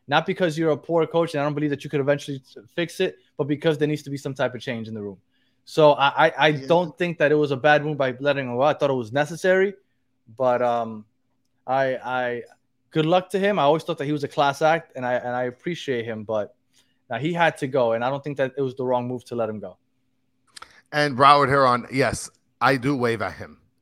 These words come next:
Speaker 2: Okay, he's the only coach that's gonna get the wave from me. And Pablo Golazo, thank you for the super slam with your Jesus picture.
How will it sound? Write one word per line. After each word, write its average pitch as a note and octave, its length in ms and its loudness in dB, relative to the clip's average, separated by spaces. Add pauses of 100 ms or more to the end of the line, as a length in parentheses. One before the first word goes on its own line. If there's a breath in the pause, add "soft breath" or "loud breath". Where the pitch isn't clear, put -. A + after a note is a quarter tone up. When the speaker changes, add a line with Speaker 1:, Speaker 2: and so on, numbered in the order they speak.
(240)
Speaker 2:
Okay, G#2+ 300 -6
he's G#2+ 220 -8
the A2+ 120 -12
only B2+ 240 -6
coach A#2+ 300 -6
that's G#2+ 160 -12
gonna A2+ 200 -6
get A2+ 160 -4
the A2 100 -8
wave A2+ 280 -2
from G#2 180 -10
me. A#2+ 240 -8 (540 loud breath)
And A#2 140 -6
Pablo D3 280 6
Golazo, C3+ 640 2
thank D3 160 -4
you C#3+ 80 -6
for C#3 160 -4
the A2+ 120 -4
super B2+ 340 -4
slam B2 640 -2 (480)
with A#2 180 -4
your A#2+ 120 0
Jesus B2 380 -4
picture. A#2 580 -4